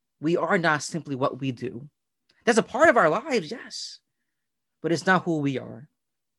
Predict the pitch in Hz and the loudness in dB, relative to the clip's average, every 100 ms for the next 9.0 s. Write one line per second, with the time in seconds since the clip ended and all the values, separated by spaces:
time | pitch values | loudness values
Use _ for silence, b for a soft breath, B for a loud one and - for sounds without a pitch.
0 | _ 135 139 151 127 143 143 - - _ | _ -4 0 2 2 0 -2 -8 -20 _
1 | _ _ _ _ - 143 127 117 127 127 | _ _ _ _ -12 -10 -8 -10 -14 -18
2 | 131 _ _ _ _ _ _ _ _ _ | -20 _ _ _ _ _ _ _ _ _
3 | _ _ _ _ _ _ _ _ _ _ | _ _ _ _ _ _ _ _ _ _
4 | _ _ _ _ _ - 170 165 151 151 | _ _ _ _ _ -6 0 2 4 2
5 | 156 160 - - 143 143 120 120 110 _ | -2 -4 -8 -4 -2 -4 -6 -8 -10 _
6 | _ _ _ _ _ _ B - 190 214 | _ _ _ _ _ _ B -2 4 4
7 | 190 277 262 240 202 - 247 214 B B | 6 6 6 6 4 4 2 2 B B
8 | B - 214 247 262 254 - - 220 214 | B 0 6 8 6 4 2 4 4 4